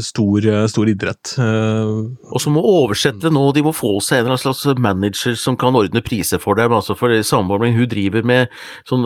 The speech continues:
Speaker 2: setter opp sånne teaterting for barn, blant annet, og så kan oversette en engelsk novelle til norsk, ganske, en ganske lang novelle som hun skal lage et lite sånn teaterstykke av, da.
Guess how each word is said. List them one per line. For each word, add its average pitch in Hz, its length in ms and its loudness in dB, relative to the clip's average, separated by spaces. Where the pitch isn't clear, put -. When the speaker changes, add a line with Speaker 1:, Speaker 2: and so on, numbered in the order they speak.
Speaker 2:
setter - 300 -4
opp 113 100 -8
sånne 117 580 0
teaterting 120 760 0
for 147 100 0
barn, 107 380 2
blant 151 180 -2
annet, 151 260 0
og 143 100 0
så 143 80 -2
kan 143 160 0
oversette 113 920 0
en 127 140 0
engelsk 110 460 -4
novelle 127 360 0
til 139 140 -4
norsk, 240 420 -2
ganske, 165 380 0
en 180 220 -2
ganske 170 320 0
lang 113 300 2
novelle 151 340 2
som 233 140 -2
hun 208 80 -4
skal 214 100 0
lage 156 240 4
et 160 80 -6
lite 151 240 -6
sånn 147 80 -2
teaterstykke 131 640 -2
av, 165 80 2
da. 240 120 4